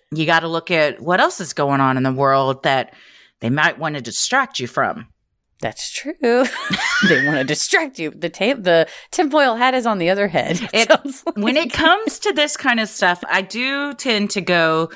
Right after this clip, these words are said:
Speaker 1: tinfoil hat.
Speaker 2: Yeah, more believing that the government's hiding stuff, which is not a, an unreasonable thing to bel-, to think, because they've hidden a lot of stuff a lot, and for a lot of years in a lot of different areas.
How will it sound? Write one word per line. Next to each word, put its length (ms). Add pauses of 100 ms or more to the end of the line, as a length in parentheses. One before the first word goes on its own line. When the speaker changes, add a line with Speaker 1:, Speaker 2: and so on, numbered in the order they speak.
(360)
Speaker 1:
tinfoil 500
hat. 280 (480)
Speaker 2:
Yeah, 300 (100)
more 220
believing 480
that 140
the 80
government's 380
hiding 220
stuff, 240
which 200
is 160
not 280
a, 260 (340)
an 160
unreasonable 580
thing 240
to 120
bel-, 280
to 180
think, 340
because 240
they've 180
hidden 220
a 80
lot 180
of 60
stuff 400
a 140
lot, 240
and 260
for 140
a 80
lot 180
of 80
years 400 (300)
in 80
a 60
lot 180
of 80
different 240
areas. 440